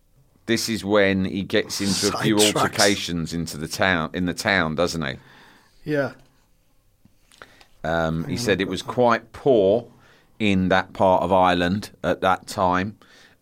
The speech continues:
Speaker 1: And so his very presence around the city and the knowledge that he had a few quid in his pocket, as he puts it,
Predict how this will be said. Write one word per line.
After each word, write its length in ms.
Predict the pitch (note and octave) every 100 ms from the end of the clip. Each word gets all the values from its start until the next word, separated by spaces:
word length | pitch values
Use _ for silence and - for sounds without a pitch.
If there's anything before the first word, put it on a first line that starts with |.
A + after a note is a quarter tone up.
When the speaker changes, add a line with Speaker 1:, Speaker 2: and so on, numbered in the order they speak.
| G#2+
Speaker 1:
And 220 | G2 F#2
so 260 | - F#2+ F#2
his 200 | G2+ -
very 280 | A#2 A2
presence 840 | G#2 - B2+ A#2 F2 C3 - - - F#2+
around 380 | G2 F#2+ F#2 F2+
the 40 |
city 560 | - G#2 - D2+ D2+ -
and 140 | E2 E2+
the 60 |
knowledge 480 | F2+ G2 F2+ D2+ -
that 160 | E2 -
he 80 | E2+
had 160 | D#2
a 40 | E2
few 240 | G2+ F2+
quid 280 | - G#2+ -
in 80 | D#2+
his 100 | -
pocket, 460 | - D2+ D2+ C#2+
as 80 | -
he 120 | D2+ C#2+
puts 380 | - - - C2+
it, 160 | C2+